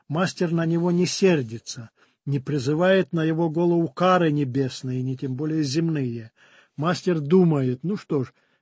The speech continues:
я выражаю себя посредством кисти, а он посредством ротового отверстия, исторгающего хулу на мой труд, а заодно и на мою непутевую голову. Кто как может, так и самоутверждается. Моё же дело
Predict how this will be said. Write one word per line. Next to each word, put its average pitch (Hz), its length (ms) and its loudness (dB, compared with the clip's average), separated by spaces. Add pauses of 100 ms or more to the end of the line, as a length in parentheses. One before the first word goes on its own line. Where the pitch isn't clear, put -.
(120)
я 208 160 -2
выражаю 180 500 2
себя 156 320 -2
посредством 165 760 -4 (120)
кисти, 147 560 -4
а 160 180 -2
он 233 160 0
посредством 165 720 -4 (240)
ротового 170 680 0
отверстия, 143 800 -2 (340)
исторгающего 147 840 -4
хулу 151 360 -2
на 143 160 -2
мой 143 240 -2
труд, 190 360 -6
а 139 80 -4
заодно 139 500 -6 (320)
и 151 100 -6
на 143 120 -4
мою 143 260 -2
непутевую 151 720 -2
голову. 131 580 0 (440)
Кто 180 260 -2
как 156 240 -2
может, 180 420 0 (120)
так 175 240 -2
и - 20 -2
самоутверждается. 151 1400 -2
Моё 165 300 -4
же 131 160 -6
дело 170 340 -4